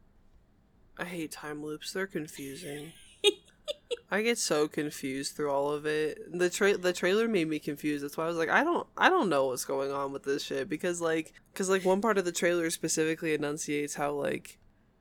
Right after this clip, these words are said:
Speaker 1: and I, obviously we're gonna get to this part because I know it's in your script, but, like,
Speaker 2: Mm-hmm.
Speaker 1: the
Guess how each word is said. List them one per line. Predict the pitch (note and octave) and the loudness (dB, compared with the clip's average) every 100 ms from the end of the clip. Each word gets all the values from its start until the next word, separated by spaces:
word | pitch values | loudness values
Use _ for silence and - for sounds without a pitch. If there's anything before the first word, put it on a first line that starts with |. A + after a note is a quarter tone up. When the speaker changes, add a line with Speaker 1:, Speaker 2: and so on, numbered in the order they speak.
| _ - | _ 0
Speaker 1:
and | D#3 | 2
I, | D#3 | 6
obviously | D#3 D#3+ E3+ E3+ | 4 4 0 0
we're | D#3+ | 0
gonna | D#3 | -2
get | D#3 D#3 | -2 -2
to | D3 | -4
this | D3+ | -6
part | - D#3 D3+ | -2 0 0
because | D#3+ D#3 | -2 -4
I | D3+ | -2
know | D#3 D#3 | -2 -2
it's | - | -4
in | D3+ | -8
your | C#3+ | -6
script, | - D#3 D3 - - | -4 -4 -4 -8 -4
but, | D3+ D3 | -4 -2
like, | C#3 C#3 | 0 0
Speaker 2:
Mm-hmm. | A#3+ | 0
Speaker 1:
the | D#3+ | 0